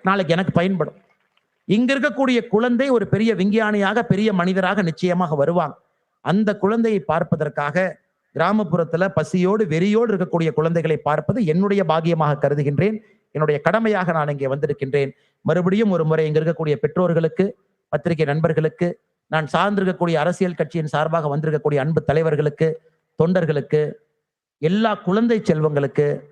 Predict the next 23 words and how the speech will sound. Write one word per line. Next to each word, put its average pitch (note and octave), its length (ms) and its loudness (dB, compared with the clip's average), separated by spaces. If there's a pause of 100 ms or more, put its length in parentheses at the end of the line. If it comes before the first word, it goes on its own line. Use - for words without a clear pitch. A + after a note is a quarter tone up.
(260)
மிக F3+ 180 0
அற்புதமாக G3 540 0
எல் F#3 200 0
கே G3 160 0
ஜில F3 140 -2
இருந்து F3+ 260 -2
பன்னிரெண்டாம் F3 420 -2
கிளாஸ் D#3+ 240 -2
வரை E3+ 320 -2 (100)
இங்கே D3 400 -4
பெர்ஃபார்மன்ஸ்க்கு G3+ 520 -2
வந்திருக்கக்கூடிய D3 520 -2
குழந்தைகளுக்கு, D3 720 -2 (420)
மிக G3 240 0
முக்கியமாக G3 540 0
ஆசிரியர் D#3 380 -2
பெருமக்கள், C#3+ 400 -4
ஏன்னா D#3 120 -2
அவங்கள F3 220 0
பத்தி F#3+ 200 -2
ஒரு F3+ 80 0
வார்த்தையை D#3 460 -4
சொல்லணும். D3+ 140 -4